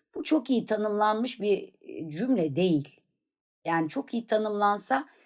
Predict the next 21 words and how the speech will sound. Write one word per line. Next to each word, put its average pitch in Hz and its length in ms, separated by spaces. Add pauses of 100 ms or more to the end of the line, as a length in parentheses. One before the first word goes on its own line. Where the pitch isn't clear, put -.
(200)
kısa, 214 420
neye 180 400
göre 190 340
kısa 156 340
diye 147 180
sorarım 135 540
ben. 107 180 (440)
Şimdi 156 220
bu 170 40
kişiden 214 460
kişiye 214 360
değişir. 247 520 (340)
Yani 190 260
kimisi 240 360
için 226 320
bir 226 320
altmış 180 520
boyundaki 160 500
bir 160 260
insan 160 480
kısadır. 233 540